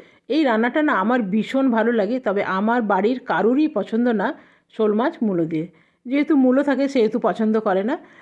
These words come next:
তো আমি এখানে দুই পিস মাছ নিয়েছি আর মাছের মাথা নিয়েছি। এখানে মূলো আর আলু কেটে নিয়েছি। কি কি মশলা নিয়েছি সেটাই আপনাদের একবার দেখিয়ে দিই। নিয়েছি পেঁয়াজ বাটা এক চামচ আছে,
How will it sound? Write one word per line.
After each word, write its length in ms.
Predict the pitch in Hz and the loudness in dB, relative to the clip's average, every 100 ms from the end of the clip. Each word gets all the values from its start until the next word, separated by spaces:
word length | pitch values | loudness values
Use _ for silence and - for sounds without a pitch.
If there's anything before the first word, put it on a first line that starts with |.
| - | -14
তো 80 | - | -2
আমি 180 | 269 262 | 0 2
এখানে 260 | 285 285 285 294 226 196 | 2 2 2 0 -2 -2
দুই 140 | 233 240 | 0 0
পিস 160 | 294 294 | 0 0
মাছ 220 | 254 226 226 | 0 0 0
নিয়েছি 320 | 247 254 254 427 - _ _ _ | 0 2 0 -4 -6 _ _ _
আর 180 | 208 240 320 | -2 0 0
মাছের 360 | 226 - 320 | -2 0 0
মাথা 260 | 311 208 202 | 2 0 0
নিয়েছি। 360 | 170 156 165 165 - _ _ _ - | -2 -2 -6 -10 -10 _ _ _ -8
এখানে 240 | 247 262 262 247 | -2 2 4 4
মূলো 180 | 254 269 | 4 4
আর 120 | 262 | 4
আলু 220 | 247 247 | 4 2
কেটে 260 | 277 277 285 | 2 0 2
নিয়েছি। 300 | 277 269 349 381 - _ _ - | 2 2 0 -4 -10 _ _ 0
কি 60 | 339 | 2
কি 100 | 381 269 | 4 4
মশলা 300 | 208 - 277 | 2 2 2
নিয়েছি 300 | 330 262 269 359 | 2 2 0 -4
সেটাই 280 | - 220 233 | -4 -2 2
আপনাদের 380 | 214 240 240 247 | 0 0 -2 0
একবার 220 | 247 233 233 | 0 0 0
দেখিয়ে 280 | 220 233 254 | 0 0 -4
দিই। 120 | 427 - _ _ _ | -6 -10 _ _ _
নিয়েছি 280 | 240 254 285 | -2 0 0
পেঁয়াজ 280 | 294 247 240 | 0 0 2
বাটা 200 | 254 254 | 0 0
এক 120 | 254 262 | -2 -2
চামচ 260 | 277 277 277 | 0 0 0
আছে, 220 | 277 | 0